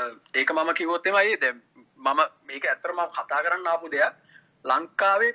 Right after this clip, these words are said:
පල්-, ප්‍රශ්නේ තමයි හැම බ්‍රෑන්ඩ් එකක්ම හිතනවා මේ TikTok වලින් කරන්න ඕනේ යාලා චැලෙන්ජ් එකක් ක්‍රියේට් කරන එක කියලා. TikTok වල යාලා කරන්නේ කොහේ හරි, අ, ප්‍රොඩක්ෂන් හවුස් එකකට යනවා,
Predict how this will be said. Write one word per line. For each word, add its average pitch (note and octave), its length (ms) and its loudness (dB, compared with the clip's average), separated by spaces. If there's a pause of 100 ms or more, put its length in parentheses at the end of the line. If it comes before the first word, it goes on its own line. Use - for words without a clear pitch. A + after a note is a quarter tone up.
(140)
පල්-, C#3 280 -2 (300)
ප්‍රශ්නේ F3+ 460 -2
තමයි F3 380 0 (480)
හැම D3+ 180 0 (720)
බ්‍රෑන්ඩ් G3 340 0
එකක්ම A3 240 -6
හිතනවා A#3+ 320 -2
මේ A#3 180 -4
TikTok - 560 -6 (540)
වලින් A3+ 200 -2
කරන්න A3 240 2
ඕනේ B3 160 0
යාලා D4+ 180 -2
චැලෙන්ජ් A3+ 380 -4
එකක් A#3+ 160 -4 (200)
ක්‍රියේට් G#3 300 -8
කරන F#3 180 -4
එක F#3+ 140 -4
කියලා. - 240 -18 (640)
TikTok F3+ 420 -6
වල F#3+ 120 0
යාලා F3 240 2
කරන්නේ F3+ 380 -8 (600)
කොහේ D#3+ 140 2
හරි, E3+ 180 0
අ, C#3 100 -4 (280)
ප්‍රොඩක්ෂන් D3+ 420 0
හවුස් D3+ 180 0
එකකට D3 220 -4
යනවා, G3 220 0